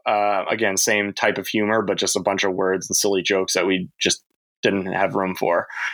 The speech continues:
Um, there's a ton of new rules. In fact, a couple of different types of cards. So there's questions where they're, like, fill in the blanks,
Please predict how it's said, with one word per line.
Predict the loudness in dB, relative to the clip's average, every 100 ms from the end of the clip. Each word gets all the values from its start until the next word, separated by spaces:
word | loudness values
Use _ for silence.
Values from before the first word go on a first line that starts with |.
| -6
Um, | 0 0 0
there's | -2 -2
a |
ton | -2 0
of | 0
new | 0 0
rules. | 0 0 0 -2
In | -2
fact, | -2 -2
a | -2
couple | -4 0 0
of | 0
different | 0 0 -4 -2
types | 0 0 0
of | -2 -2
cards. | 0 2 2 0
So | 0 2
there's | 2 0
questions | 0 2 2 0 0
where | 0
they're, | 0 2
like, | 0 -2
fill | -2 0
in | 0
the | -2
blanks, | 0 2 0 0 0 0